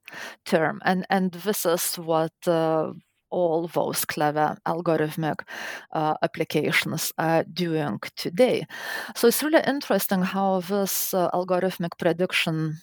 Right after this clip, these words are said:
as a technology is going to scale up and in what contexts and what it will do to, um, to popular understanding of prediction. And m-, maybe it will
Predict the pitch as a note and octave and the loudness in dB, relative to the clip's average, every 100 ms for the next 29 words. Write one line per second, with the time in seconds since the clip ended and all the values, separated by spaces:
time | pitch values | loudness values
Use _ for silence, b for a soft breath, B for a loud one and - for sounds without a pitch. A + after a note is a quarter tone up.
0 | _ _ _ _ _ F#3 F3 F3 E3+ F#3+ | _ _ _ _ _ 2 2 2 0 0
1 | F3 E3+ D3+ - E3 F3+ F#3 F3+ F3 - | 0 2 0 0 -2 0 0 2 0 -4
2 | - F3 E3 - F3 E3+ E3+ D#3+ - - | -4 -2 0 -2 0 0 2 0 -2 -6
3 | - E3+ F3 F3+ E3+ F3 - F3+ E3+ E3+ | -2 -2 0 0 2 2 0 -2 0 -2
4 | D3+ - - - - B B - E3+ F3 | -4 -4 -6 -6 -8 B B 0 0 0
5 | - F#3+ G3+ - - - - _ - - | -6 2 2 2 -6 -12 -14 _ -2 0
6 | - E3+ F3 F3 D#3+ F3 E3 E3 - - | -2 -2 0 0 0 0 0 0 -4 -6
7 | - E3 D#3 D#3+ D#3+ D#3 - _ _ _ | -2 2 2 0 -2 -4 -8 _ _ _
8 | _ _ - - - _ _ E3+ - E3 | _ _ -10 -10 -18 _ _ -4 0 2
9 | - E3+ D#3+ D#3 - F3 E3 D#3+ E3 - | 2 2 0 -2 0 0 0 0 -2 -2
10 | E3+ - E3+ D3+ C#3 - F#3 E3+ F3 - | -4 -4 -4 -2 -2 -2 0 0 0 -4
11 | D3+ D3+ F#3+ G#3+ G#3 - G3+ G3 F#3 | -6 -4 -2 0 0 -2 0 0 0